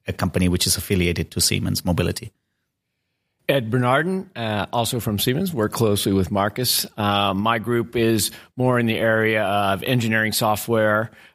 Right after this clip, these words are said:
Speaker 2: uh, and design software for, for cars and, and manufacturing, that type of thing. And, and my particular group is actually, uh, works in the area of special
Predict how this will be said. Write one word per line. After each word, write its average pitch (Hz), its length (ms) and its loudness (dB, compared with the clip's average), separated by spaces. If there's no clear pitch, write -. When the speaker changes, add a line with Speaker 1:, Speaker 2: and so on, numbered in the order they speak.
Speaker 2:
uh, 104 260 2
and 104 140 4
design 101 400 0
software 95 560 0
for, 90 580 0
for - 180 -14
cars 98 600 0
and, 82 180 -4
and 80 140 -4
manufacturing, 85 680 -2
that 87 220 -4
type 76 200 -4
of - 60 -12
thing. 92 260 0
And, 85 220 -2
and 92 140 0
my 90 100 2
particular 117 460 -2
group 87 260 0
is 92 240 -2
actually, 95 560 0
uh, 82 300 0
works 113 260 0
in 101 60 2
the 98 80 2
area 95 320 0
of 90 120 -2
special - 800 -2